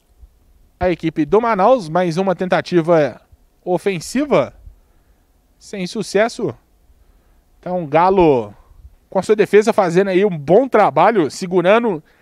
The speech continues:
bem a equipe de Manaus, que tá ali usando e abusando do Carlos Cox, do Terence Bailey, os dois jogadores que chegaram aí em Manaus pra essa partida. E a gente vê o Cox na defesa, a gente vê o Cox no ataque, o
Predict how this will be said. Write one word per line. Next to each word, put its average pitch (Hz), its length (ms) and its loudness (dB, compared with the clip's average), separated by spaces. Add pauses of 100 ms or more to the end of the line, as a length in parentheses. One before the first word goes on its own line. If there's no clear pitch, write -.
(320)
bem 196 340 0
a 226 60 4
equipe 202 260 -2
de 175 100 -4
Manaus, 175 580 0 (420)
que - 100 -14
tá 208 160 4
ali 196 440 2 (680)
usando 208 460 -2
e 269 40 -4
abusando 202 920 -4
do 160 140 -16
Carlos 185 320 -6
Cox, 214 340 2
do 156 160 -6
Terence 190 340 -2
Bailey, 202 520 2 (400)
os 127 100 -14
dois 165 220 0
jogadores 175 480 -4
que 185 80 -16
chegaram 185 580 -2
aí 165 120 -2
em 175 120 -2
Manaus 170 560 -4 (420)
pra 165 160 0
essa 170 200 -4
partida. 160 680 -4 (720)
E 175 380 -4
a 147 80 -6
gente 190 240 -6
vê 165 100 0
o 190 120 4
Cox 170 500 -4
na 175 100 -6
defesa, 208 460 -2
a 196 40 -8
gente 190 220 -14
vê 180 80 -10
o 170 80 -6
Cox 180 300 -2
no 165 80 -8
ataque, 202 640 -2
o 156 120 -4